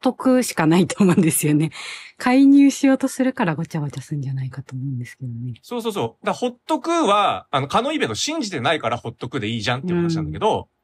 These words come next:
Speaker 2: マイルスは信じてるというか、
Speaker 1: あ、そっか。
Speaker 2: えっと、もう言われたし、そういう、もう、スパイダーソサエティというものを組織させ、されちゃって敵になっちゃってるから、もう戦わざるを得ない状況になってるじゃん。だから、それは意識しながら、この次の作品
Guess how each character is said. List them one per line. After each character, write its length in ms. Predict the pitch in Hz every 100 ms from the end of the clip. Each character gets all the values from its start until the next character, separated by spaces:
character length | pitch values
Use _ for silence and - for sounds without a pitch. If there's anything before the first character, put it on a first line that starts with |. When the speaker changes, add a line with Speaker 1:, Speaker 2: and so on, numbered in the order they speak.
| _ _ _ _ _ _
Speaker 2:
マ 100 | 247
イ 20 | 311
ル 80 |
ス 40 | 208
は 80 | 101
信 360 | - 262 311
じ 180 | 196 131
て 80 | -
る 100 | 101
と 80 | 101
い 40 |
う 100 | 107
か、 380 | 208 196 90 - _ 147
Speaker 1:
あ、 40 |
そ 180 | - 139
っ 40 | -
か。 100 | - 120
Speaker 2:
え 80 | 117
っ 20 |
と、 160 | 123
も 140 | 131 151
う 20 |
言 100 | 139
わ 100 | 240
れ 120 | 254
た 160 | - 254
し、 400 | - 151 95 92
そ 220 | - -
う 60 | 185
い 80 | 185
う、 240 | 180 180
も 280 | 160 143 107 -
う、 40 |
ス 60 | -
パ 100 | 202
イ 40 |
ダ 60 | 208
ー 20 |
ソ 120 | 190
サ 160 | 170 262
エ 80 | 147
テ 100 | 104
ィ 60 |
と 100 | 101
い 20 |
う 20 | 127
も 100 | 110
の 60 |
を 20 |
組 160 | 101 226
織 240 | - 110
さ 160 | 101 117
せ、 180 | 196 -
さ 160 | -
れ 80 | 165
ち 80 | 190
ゃ 40 |
っ 100 | 190
て 80 | -
敵 260 | - 160 294
に 80 | 247
な 120 | 269
っ 20 |
ち 80 | -
ゃ 40 |
っ 60 | 127
て 80 | -
る 100 | 95
か 80 |
ら、 280 | 98 98 87 - _ _ _ _
も 80 | 135
う 40 |
戦 240 | - 233 208
わ 100 | 233
ざ 80 |
る 60 | 135
を 80 | 165
得 100 | 208
な 120 | 190
い 60 | 104
状 120 | 107
況 160 | 107 113
に 80 | 101
な 80 |
っ 80 | 123
て 100 | -
る 60 | 87
じ 80 | 90
ゃ 80 |
ん。 100 | 85 - _ _ _
だ 80 | 202
か 60 | 127
ら、 100 | - _
そ 160 | - 254
れ 60 |
は 120 | 311 -
意 120 | 269
識 200 | - 370
し 140 | -
な 160 | 175 226
が 80 | 170
ら、 340 | 160 107 90 _ _ _ _
こ 140 | -
の 200 | 127 117 117
次 200 | - 165
の 80 |
作 220 | 113 113 107
品 160 | 104